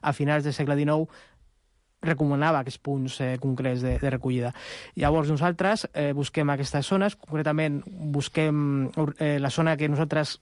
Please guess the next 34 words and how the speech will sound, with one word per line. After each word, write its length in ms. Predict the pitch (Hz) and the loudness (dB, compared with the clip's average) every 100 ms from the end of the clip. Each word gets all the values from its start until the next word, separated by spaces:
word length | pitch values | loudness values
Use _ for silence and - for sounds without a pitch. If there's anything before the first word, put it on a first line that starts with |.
| - | -8
recollim 400 | 170 139 147 151 | -4 -2 2 2
l'aigua 200 | 151 147 | 2 2
de 60 | |
mar 100 | 147 | 0
és 100 | 143 143 | 0 -2
el 80 | |
Golfo 240 | 135 147 143 | -2 0 0
de 80 | 135 | 0
Vizcaya, 460 | 127 175 160 180 - _ - - - - - - - - _ | 0 0 0 0 -6 _ -20 -20 -20 -20 -20 -20 -20 -20 _
eh, 540 | 151 151 143 139 135 135 | 0 2 2 2 0 0
llavors, 360 | 135 147 139 - - | 0 0 -2 -8 -2
una 200 | 151 147 | 0 2
vegada 320 | 147 151 147 | 2 2 0
rec-, 220 | 135 - | -2 -6
eh, 240 | - 147 139 | -4 -2 0
es 60 | 135 | 0
recull 260 | 135 160 151 | 0 2 2
a 80 | 143 | 2
trenta 300 | 151 147 147 | 0 2 0
metres 220 | 147 143 | 0 -2
de 60 | 143 | -2
profunditat 500 | 135 139 135 160 151 | -2 0 2 2 2
dintre 360 | 156 180 151 131 | 2 2 0 -2
d'aquesta 340 | 127 147 139 | -2 -4 -4
zona 300 | - 156 139 | -2 0 2
de 80 | 127 | 0
vort-, 240 | 147 151 | -2 -4
de, 460 | 139 139 147 135 131 | -8 -8 -4 -2 -4
que 100 | - 131 | -4 -4
hem 80 | |
parlat 260 | 135 147 147 | -2 0 0
de 80 | 131 | 2
vòrtex 300 | 147 143 139 | 0 -2 0
marí, 220 | 156 175 | 2 2